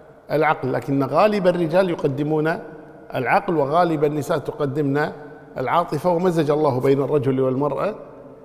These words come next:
لتجتمع العاطفة مع العقل. ثم ذكر النبي صلى الله عليه وسلم عن هؤلاء النساء أنهن أكثر أهل النار،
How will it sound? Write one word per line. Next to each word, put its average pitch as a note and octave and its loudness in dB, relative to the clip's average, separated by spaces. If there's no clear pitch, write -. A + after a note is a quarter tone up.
لتجتمع C#3+ 0
العاطفة C#3 -4
مع C#3+ -4
العقل. A#2+ -2
ثم G3 2
ذكر F#3 2
النبي D3 0
صلى C#3 -2
الله C3+ -2
عليه C3 -2
وسلم C3+ 0
عن A#2+ -4
هؤلاء C3 -4
النساء C3 -6
أنهن D3+ -4
أكثر D3+ -6
أهل C3+ -2
النار، D3 -4